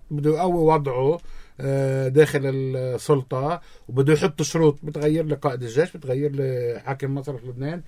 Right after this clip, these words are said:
بدري وين بعد في إدارات بدنا إياهم، بدنا نشيل العلية نخلص منه، هذا بيطلع بيفضحنا وبيعمل تصاريح ضد، وضدنا ومعه وثائق، أو بدي طيرهم نقطش لهم روسهم لأنه أنا سبع البرومبو، وبدي بقلب ال-، ال-،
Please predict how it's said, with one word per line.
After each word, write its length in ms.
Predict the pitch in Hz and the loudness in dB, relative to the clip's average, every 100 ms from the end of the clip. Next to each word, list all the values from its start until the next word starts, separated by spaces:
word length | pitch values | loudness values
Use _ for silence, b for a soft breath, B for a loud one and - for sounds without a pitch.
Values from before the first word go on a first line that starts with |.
| b b | b b
بدري 220 | 123 127 135 | -4 2 4
وين 220 | 139 135 | 4 2
بعد 180 | 131 131 | 0 0
في 200 | 147 127 | 0 0
إدارات 300 | 123 135 131 | -2 -4 -4
بدنا 280 | 123 123 | -4 -6
إياهم، 440 | 127 135 147 160 156 | -4 -4 -4 -4 -6
بدنا 180 | 131 127 | -6 -6
نشيل 240 | 131 143 | -6 -6
العلية 520 | 120 120 131 139 131 B B | -6 -6 -2 -2 -2 B B
نخلص 340 | 143 135 131 139 | -4 0 0 0
منه، 240 | 143 139 127 | 0 0 -2
هذا 100 | 123 | -2
بيطلع 260 | 135 139 | -4 -6
بيفضحنا 500 | 113 113 117 131 131 | -6 -6 -4 -6 -6
وبيعمل 340 | 117 123 123 120 | -6 -6 -8 -10
تصاريح 400 | 117 131 131 110 127 | -10 -8 -8 -8 -8
ضد، 160 | 131 b b - | -8 b b -14
وضدنا 640 | 117 113 113 113 127 120 113 | -10 -8 -8 -4 -2 -2 -4
ومعه 360 | 123 120 117 | -4 -4 -6
وثائق، 720 | 113 113 117 - 139 151 180 b b - | -6 -4 -6 -2 0 0 -2 b b -2
أو 100 | 143 | 0
بدي 200 | 139 135 | 2 0
طيرهم 440 | 127 123 139 156 139 | 0 2 4 4 0
نقطش 360 | 117 143 - | -4 -10 -6
لهم 100 | 127 | -4
روسهم 420 | 120 147 147 165 | 0 0 0 -6
لأنه 260 | 139 123 131 | -8 -10 -8
أنا 120 | 131 | -8
سبع 260 | - 123 120 | -6 -8 -8
البرومبو، 600 | 113 120 143 165 196 202 B B - 127 | -6 -4 -2 0 -2 -2 B B -8 2
وبدي 360 | 160 147 151 | 2 4 6
بقلب 380 | 147 143 151 143 | 6 6 4 4
ال-، 420 | 139 135 131 131 | 4 2 0 -2
ال-، 380 | 135 131 127 | -2 -4 -6